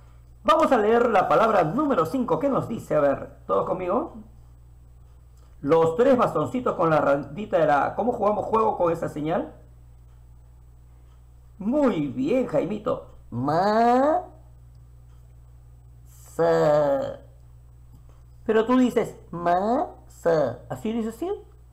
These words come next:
No. ¿Cómo dices? Masa.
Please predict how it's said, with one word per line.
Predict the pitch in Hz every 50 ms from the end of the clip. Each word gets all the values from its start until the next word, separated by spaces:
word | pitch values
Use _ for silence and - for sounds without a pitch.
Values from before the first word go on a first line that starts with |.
| - -
No. | - 110 165 190 247 247 - - - - - - - - - - - - - - - - - - - -
¿Cómo | - 208 233 233
dices? | 160 156 - - - - - - - - - - - - - - - - - - - -
Masa. | 131 135 190 320 359 349 - - 277 269 269 262 262 254 254 254 247 247 240 240 240 233 233 226 226 220 214 202 196 175 117 - -